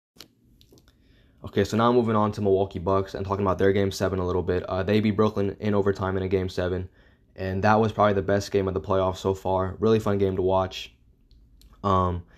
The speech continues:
Giannis had forty points, thirteen rebounds, five assists, and it was a really good game from Giannis, and I think it was the kind of game that we needed to see from him because, you know, past two years, Milwaukee has kinda collapsed in the playoffs,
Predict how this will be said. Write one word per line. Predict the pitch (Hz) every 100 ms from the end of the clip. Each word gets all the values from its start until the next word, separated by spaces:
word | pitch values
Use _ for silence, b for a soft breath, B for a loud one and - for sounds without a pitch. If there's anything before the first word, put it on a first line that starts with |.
| b b b
Giannis | 104 107 113
had | 107 95
forty | - 113
points, | 107 104 101 98
thirteen | - 95 101
rebounds, | 101 95 95 95
five | 95 92
assists, | 95 - 95 - -
and | 98
it | 107
was | 107
a |
really | 104 127
good | 120
game | 110 101
from | 98
Giannis, | 98 101 101 -
and | 101
I |
think | 101 117 104
it | 104
was | 104
the | 98
kind | 101 98
of |
game | 101 98 92
that | 92 92
we | 92
needed | 95 98
to | 92
see | - 98
from | 104 104
him | 104 107 b b b b
because, | - 107 98 95 -
you |
know, | 95 95
past | 110 113
two | -
years, | 110 110 104
Milwaukee | 101 104 101
has | 95
kinda | - 98 95
collapsed | 101 101 98 -
in |
the | 95
playoffs, | 95 95 95 92 -